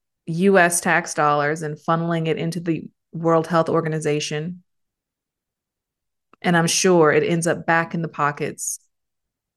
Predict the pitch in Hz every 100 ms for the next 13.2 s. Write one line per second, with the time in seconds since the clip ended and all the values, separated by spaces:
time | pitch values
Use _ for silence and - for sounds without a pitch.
0 | _ _ _ _ _ 185 170 165 160 156
1 | 156 156 - 156 147 - 160 151 - -
2 | - - _ _ _ _ _ _ _ _
3 | _ _ _ _ _ _ _ _ _ _
4 | _ _ _ _ _ _ - 240 247 254
5 | 254 240 214 180 220 233 _ _ _ _
6 | _ _ _ _ _ _ _ _ _ _
7 | _ _ 226 233 233 220 196 180 170 -
8 | _ _ _ _ _ _ _ _ _ _
9 | _ _ _ _ _ _ _ _ _ _
10 | _ _ _ _ _ _ _ _ _ _
11 | _ _ _ _ _ _ 196 220 269 277
12 | - 240 240 - 202 190 190 170 160 202
13 | 220 -